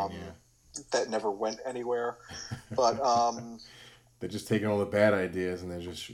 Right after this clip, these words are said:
Speaker 2: re-showing it to us.
Speaker 1: Pretty much.
Speaker 2: Yeah.
Speaker 1: But yeah, no, that's, that's kinda what, what I saw that as. Like, she's now,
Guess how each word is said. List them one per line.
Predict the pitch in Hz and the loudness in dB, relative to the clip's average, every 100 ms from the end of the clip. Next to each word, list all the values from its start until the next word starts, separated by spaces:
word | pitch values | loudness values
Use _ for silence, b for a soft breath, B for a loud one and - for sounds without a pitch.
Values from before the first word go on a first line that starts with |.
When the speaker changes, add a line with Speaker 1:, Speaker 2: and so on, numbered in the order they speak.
| - | -10
Speaker 2:
re-showing | 92 92 - 95 92 | -8 -6 -4 -4 -6
it | 87 | -10
to | - 90 | -12 -14
us. | 87 - - _ B B B B B - | -12 -16 -18 _ B B B B B -12
Speaker 1:
Pretty | - 127 107 | -6 -6 -6
much. | 107 123 - - - B B | -4 -2 -2 -6 -8 B B
Speaker 2:
Yeah. | 80 B B B _ _ - | -14 B B B _ _ 0
Speaker 1:
But | 262 202 | 2 4
yeah, | 202 190 | 4 4
no, | 214 208 196 | 2 2 2
that's, | 247 233 | 0 2
that's | 233 220 | 2 2
kinda | - - 175 139 | 0 -2 -2 -2
what, | 113 117 123 | -4 -6 -6
what | 127 120 | -6 -4
I | 107 107 104 - - | -2 -4 -6 -14 -6
saw | - 123 104 | -2 -2 -2
that | 101 98 | -6 -6
as. | 95 101 98 | -4 -2 -4
Like, | 98 101 | -4 -4
she's | - - 117 113 | -2 -2 0 -2
now, | 113 110 104 104 104 104 | -2 -2 -2 -2 -2 -4